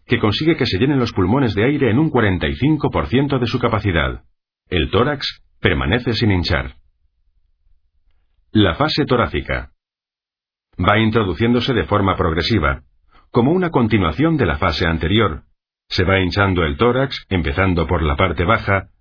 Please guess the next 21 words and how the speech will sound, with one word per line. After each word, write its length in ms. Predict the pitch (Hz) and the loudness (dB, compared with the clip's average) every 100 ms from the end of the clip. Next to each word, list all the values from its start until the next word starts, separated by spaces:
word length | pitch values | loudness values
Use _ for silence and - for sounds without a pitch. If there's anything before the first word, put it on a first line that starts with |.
| _ | _
hasta 280 | - 95 110 | -2 0 0
llegar 260 | 95 82 143 | 0 0 0
a 60 | |
la 100 | 139 | 0
superior. 600 | 104 110 85 73 67 64 - _ _ _ _ _ _ _ | 0 0 0 0 -2 -6 -16 _ _ _ _ _ _ _
Ello 280 | - 135 135 | -2 2 2
permite 380 | 127 113 123 120 | 2 2 2 2
una 160 | 120 117 | 2 2
entrada 380 | 104 113 107 | 0 0 0
de 120 | 90 92 | 0 2
aire 260 | 120 117 | 2 2
del 180 | 92 90 | 0 0
treinta 260 | 95 87 85 | 0 0 -2
y 80 | |
cinco 320 | 80 139 151 139 | 0 0 2 0
por 160 | 87 | -2
ciento 380 | 80 147 143 139 | 0 0 0 0
de 80 | 110 | 0
la 100 | 90 | 0
capacidad 540 | 92 82 80 76 120 | -2 -2 -2 -2 0
pulmonar. 540 | 123 107 101 71 64 | 2 2 2 0 -6